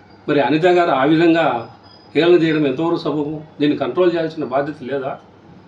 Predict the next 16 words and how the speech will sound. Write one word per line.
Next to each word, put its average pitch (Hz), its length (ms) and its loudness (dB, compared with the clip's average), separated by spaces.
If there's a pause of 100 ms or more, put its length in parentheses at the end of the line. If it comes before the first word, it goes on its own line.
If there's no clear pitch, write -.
(180)
ముఖ్యమంత్రి 147 420 -2
గారికి? 143 380 -4 (1300)
మరి 143 120 0
ప్రజాస్వామ్యంలో 170 1000 0 (400)
ప్రజాస్వామ్య 160 520 2
విలువలను 151 500 2
కాపాడాలన్నప్పుడు, 151 840 -2 (960)
ప్రతిపక్ష 185 400 0
హోదా, 170 560 0 (320)
నలభై 165 280 4
శాతం 180 580 0 (100)
ఓట్లు 165 280 0
వచ్చిన 120 420 -4 (480)
పార్టీ 156 240 0
అధ్యక్షునికి 143 720 -4 (480)
నలభై 160 320 0